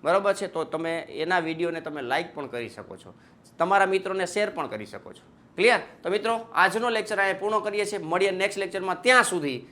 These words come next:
વ્યવસ્થિત રીતે જોરદાર પ્રેક્ટિસ કરી નાખો. ક્લિયર? એટલે ચેપ્ટર નંબર ત્રણમાં તમને ક્યાંય તકલીફ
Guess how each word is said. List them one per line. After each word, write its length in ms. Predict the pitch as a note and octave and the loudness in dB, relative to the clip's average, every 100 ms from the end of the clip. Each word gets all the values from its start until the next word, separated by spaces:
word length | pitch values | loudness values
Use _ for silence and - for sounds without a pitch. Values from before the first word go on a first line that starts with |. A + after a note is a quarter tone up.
| - - | -12 4
વ્યવસ્થિત 560 | F#3+ A#3+ B3+ A3+ F3+ | 6 8 6 4 -4
રીતે 240 | E3 D3 D3 | -4 -4 -4
જોરદાર 580 | - A#3 C#4+ B3 A#3+ F#3 | 4 8 8 10 8 6
પ્રેક્ટિસ 360 | F#3+ F3+ D#3 | -2 -4 -6
કરી 200 | - B2 | -8 -8
નાખો. 280 | G2 F#2+ - - - | -10 -12 -16 -20 -8
ક્લિયર? 220 | F#3 A#3+ A#3 | 2 4 4
એટલે 200 | E3+ F3 | 2 -2
ચેપ્ટર 320 | F#3+ F3+ G3 | -4 -4 -2
નંબર 280 | F#3+ F#3+ F#3 | 0 0 -2
ત્રણમાં 500 | F3 F#3 G3 F#3 F3+ | -2 -4 -2 -4 -6
તમને 220 | D#3 D#3 | -8 -8
ક્યાંય 260 | E3 F3+ | -6 -6
તકલીફ 320 | F#3 C3+ C#3+ | -6 -8 -10